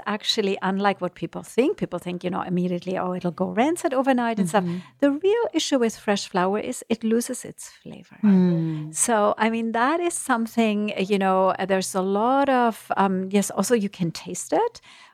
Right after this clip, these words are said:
Speaker 1: Within a week or something, it's just different, right? And that's, uh, why I've become, in the past few years, I talk a lot about fresh milling.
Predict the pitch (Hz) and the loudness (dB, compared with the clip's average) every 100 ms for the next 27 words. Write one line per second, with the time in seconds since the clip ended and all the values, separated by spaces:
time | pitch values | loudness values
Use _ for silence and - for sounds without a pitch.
0 | - 214 226 208 202 196 233 240 240 - | -2 0 2 2 2 2 0 2 0 2
1 | 208 196 202 190 190 190 185 - - - | 0 2 0 0 -2 -2 -2 -2 -8 -8
2 | - 415 - - 320 175 - - 185 180 | -2 0 0 0 -2 -2 -6 0 2 2
3 | 208 - - - 202 196 196 196 247 - | 0 -2 -12 -8 0 2 4 4 2 -2
4 | - - 214 208 190 180 190 180 196 190 | -2 2 4 2 0 -2 0 2 0 0
5 | 196 196 185 - 220 - 240 208 196 190 | -4 -2 -2 -2 -4 -2 0 2 4 2
6 | 185 170 - 180 180 185 202 233 220 202 | 0 -6 -6 -4 -2 0 2 2 2 -2
7 | - 190 - 180 175 175 170 | 0 -4 0 0 2 2 0